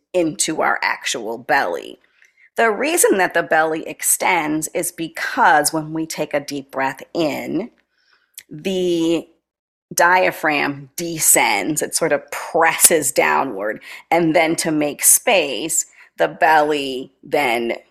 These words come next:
expands. So that's kind of what happens in a perfect world <laughs> where you can actually feel that when we're taking a breath. We'll talk about kind of how our lives are different and how things have shifted.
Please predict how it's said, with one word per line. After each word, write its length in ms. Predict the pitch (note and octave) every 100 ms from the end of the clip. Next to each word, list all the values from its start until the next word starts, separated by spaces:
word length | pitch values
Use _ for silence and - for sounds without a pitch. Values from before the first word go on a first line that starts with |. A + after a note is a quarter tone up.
| _ -
expands. 920 | D#3 - D#4 - - - - - - _ _ _ _ _ _ _ _ _ _ _ -
So 460 | - F#3 D#3+ D#3 D#3+ - -
that's 240 | G#3 -
kind 220 | - G#4+
of 80 | G#3
what 100 | F#3+
happens 600 | - D3+ - D#3 D#3 D3+ - _ _ _ _ _ _ _ _ G3+
in 120 | F#3
a 60 |
perfect 500 | F#3 - G#4 D#3+ -
world 420 | B2+ G2+ B1+ - - - - - - E4+
<laughs> 580 | - F4+ - A#3 - -
where 100 | G3
you 100 | F#3
can 140 | D#3
actually 380 | E3 - D3+ D3 _ -
feel 340 | A#3+ G#3 D3+
that 380 | C#3 A#2+ G2 - - - - -
when 240 | D#3+ E3+ D3+
we're 80 | D#3
taking 340 | D3 C3+ A2
a 60 | -
breath. 340 | - - - -
We'll 120 | F#3
talk 260 | - G3
about 560 | G3 F3+ D#3+ - - -
kind 320 | - F#3 E3+
of 120 | D3
how 300 | - D#3+ D#3+ -
our 260 | - D3
lives 720 | D3 D3 C#3+ D3 C3+ D3 - -
are 220 | - D3 C#3+
different 500 | - E3+ - C3 C#3+
and 80 |
how 240 | - C3+ B2+
things 300 | C#3+ C#3+ -
have 120 | -
shifted. 560 | - C3 - G#1+ -